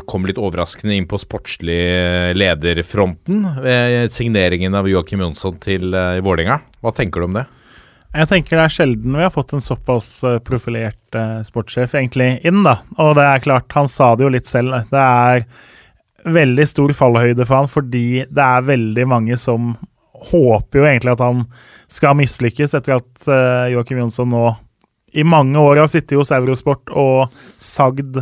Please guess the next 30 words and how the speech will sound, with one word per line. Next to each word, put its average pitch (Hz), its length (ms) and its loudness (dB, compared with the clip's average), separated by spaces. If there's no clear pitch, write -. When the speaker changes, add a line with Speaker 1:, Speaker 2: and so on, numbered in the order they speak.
Speaker 2:
andre 127 380 0
klubber 123 600 -2
og 135 140 -4
slakta 123 840 -2
planer 127 400 4
og 131 60 0
slakta 135 460 -2
ting 120 180 -4
som 131 120 -6
har 127 80 -2
blitt 127 180 -4
gjort 120 180 -6
i 135 60 -4
mange 127 200 -2
klubber, 135 240 -2
så 151 160 2
han 147 280 0
vet 120 360 0
jo 175 80 2
at 185 60 2
han 240 120 -2
kommer 135 220 0
til 143 100 -2
å 160 140 0
få 151 40 -6
høre 113 520 2
det 143 140 0
veldig, 139 400 2
veldig 127 300 0
fort - 380 -6